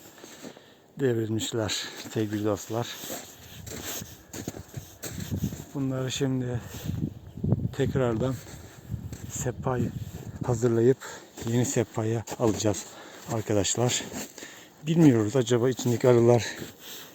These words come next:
yaşıyorlar mı? Evet kıymetli dostlar, badem ağaçları çi-, çiçek açtıydı. Bakın yanmış, yazık olmuş.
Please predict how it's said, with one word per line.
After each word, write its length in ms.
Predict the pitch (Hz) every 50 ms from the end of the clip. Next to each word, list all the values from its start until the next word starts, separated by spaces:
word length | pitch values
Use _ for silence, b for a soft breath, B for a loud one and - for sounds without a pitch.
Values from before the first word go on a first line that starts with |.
| B -
yaşıyorlar 560 | 127 123 120 - - 131 120 117 113 110 107
mı? 220 | 104 107 120 135 117 - - - - - - - B B B B B B B B B B B B B B B B B B B B B B B B B B - - - -
Evet 280 | 220 190 170 156 - -
kıymetli 300 | - 165 160 151 - 139
dostlar, 440 | 147 143 120 - - 147 147 135 - - B B B B -
badem 320 | 135 135 135 131 143 147
ağaçları 540 | 147 143 - - 143 143 131 139 143 135 113 - - - - - - - - - - -
çi-, 160 | - - - - - - - - - - - - - - - - - - -
çiçek 380 | - - - 147 - - 190
açtıydı. 480 | 156 131 - - - 143 131 120 123 120
Bakın 320 | 131 127 - 127 117 110 - - - - 139
yanmış, 560 | 139 131 127 127 127 127 110 - - - -
yazık 280 | 127 131 127 117 113 -
olmuş. 460 | 117 110 104 110 110 104 - -